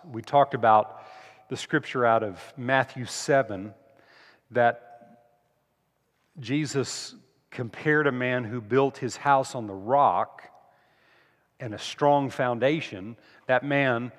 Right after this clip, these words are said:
would be able to withstand the storms of life. The one that didn't build, the one that built on the sand,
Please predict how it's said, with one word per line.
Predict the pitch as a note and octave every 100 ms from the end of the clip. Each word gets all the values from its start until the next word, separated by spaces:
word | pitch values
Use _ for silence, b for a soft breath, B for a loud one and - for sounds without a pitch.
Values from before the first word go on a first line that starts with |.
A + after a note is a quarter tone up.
| b b b b _
would | - A#2
be | C3+
able | C#3+ C3
to | - A#2
withstand | A#2+ C3+ - D#3 C#3+ B2
the |
storms | G#2+ - - D3 D3+ B2
of | G2 E2
life. | F2+ D#2 - - - _ _ b b b b
The |
one | A#2+ C3 C3
that | A#2+
didn't | A#2 F3 F3+ B2+
build, | A#2 A2 A2
the | A2+
one | A#2 B2
that | G#2+
built | A#2+ C#3
on | C3 A2
the |
sand, | G#2 - E3+ F3 G#2+ G#2 A#2+